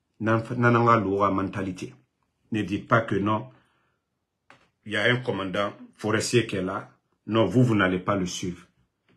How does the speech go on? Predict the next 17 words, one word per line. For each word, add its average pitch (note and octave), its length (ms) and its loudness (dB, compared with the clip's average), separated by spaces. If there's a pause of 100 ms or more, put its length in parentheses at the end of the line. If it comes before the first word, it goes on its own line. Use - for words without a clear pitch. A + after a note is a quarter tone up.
(140)
Si - 280 6
c'est D#3+ 200 4
dans A2+ 120 2
l'intérêt B2 460 4
de G#2 80 0
la F#2+ 140 0
Guinée, F#2+ 240 -6
c'est F#2+ 160 -6
ce - 100 -4
que A#2 140 -4
vous F2 120 -6
devez F#2 200 -6
accepter. - 460 -10 (200)
Si - 240 4
c'est C#3+ 220 6
un B2+ 80 6
commandant G#2 580 0